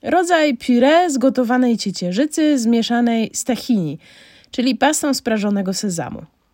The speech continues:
z sokiem z cytryny i z czosnkiem. I można by tę historię zakończyć na tym, gdyby nie to, że w Gazie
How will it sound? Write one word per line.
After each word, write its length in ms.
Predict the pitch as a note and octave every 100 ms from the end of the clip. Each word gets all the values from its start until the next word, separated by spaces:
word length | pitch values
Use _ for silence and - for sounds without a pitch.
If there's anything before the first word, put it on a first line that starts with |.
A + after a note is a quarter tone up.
| _ _ _
z 160 | - -
sokiem 320 | E4+ E4+ C4+
z 60 | A3
cytryny 500 | G3+ A#3+ F#4+ G4+ G4+ _ _ _
i 120 | E4
z 40 | -
czosnkiem. 440 | F#3 - - - - _ _ _ C#4
I 60 |
można 540 | D4 C5 C#5 A#4+ G4 F4+
by 80 |
tę 200 | D#4 D4+
historię 440 | C4+ B3+ E4 D4 B3+
zakończyć 520 | A#3 A3+ C4+ A#3 A3
na 60 | G4+ A#4+
tym, 220 | C#4 A3
gdyby 420 | A3 G#3 A3 G3+
nie 180 | G3 F#3+
to, 340 | F#3 D4+ C#4+ G#3
że 960 | E3+ E3+ E3+ B3+ F3+ A#2 D3+ F3+ C4+ - _ _ _ _ _ _ _ _ -
w 100 | G#3+
Gazie 500 | A3+ F3 E3 D#3